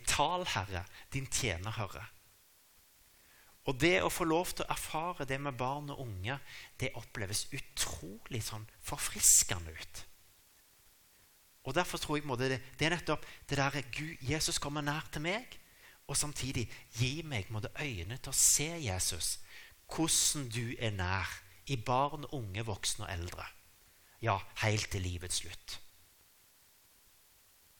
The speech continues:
Og for av og til få sitte, på en måte, på ei seng med et menneske som er på vei til døden, og sier noe om takknemlighet, om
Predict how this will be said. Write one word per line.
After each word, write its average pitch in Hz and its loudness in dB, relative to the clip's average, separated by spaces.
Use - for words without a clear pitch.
Og 113 -8
for - -2
av 127 2
og - -8
til 131 -2
få 127 -2
sitte, - 4
på 131 -8
en 110 -2
måte, 98 -4
på 107 -2
ei 123 -2
seng 101 6
med 113 -2
et 110 -6
menneske 95 -2
som 107 0
er 92 -4
på 92 -8
vei 87 2
til 98 -6
døden, 85 -6
og 117 0
sier 113 4
noe 113 -4
om 101 -4
takknemlighet, 82 -6
om 123 0